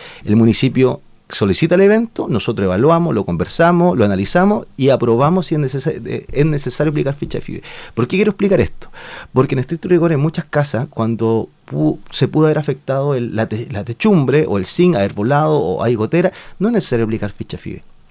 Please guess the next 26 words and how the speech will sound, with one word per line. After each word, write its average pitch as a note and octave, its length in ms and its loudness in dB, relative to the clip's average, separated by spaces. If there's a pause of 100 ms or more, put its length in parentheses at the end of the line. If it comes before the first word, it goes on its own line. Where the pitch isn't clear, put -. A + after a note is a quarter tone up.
(180)
En A#2+ 80 2
ese, B2+ 300 0
en A2+ 80 -2
ese C#3 200 0
momento E3+ 460 0
se A2+ 120 -4
levanta A2 260 0
el B2 60 2
alfa D#3 240 0
y D#3+ 40 -2
Senapred A#2+ 380 -2
entrega B2+ 440 -2
el G2 200 -10
kit, F#3 320 -2 (300)
que - 120 -4
son A#2 260 -2
diez E3+ 220 4
finalmente E3+ 500 2
planchas. A2 400 -4 (260)
Entonces C3 280 -2
mucha D#3+ 180 0
gente F3 240 -2
se D#3 120 -4
confunde D#3 640 -2
y, D3+ 120 -4
y A2 280 -8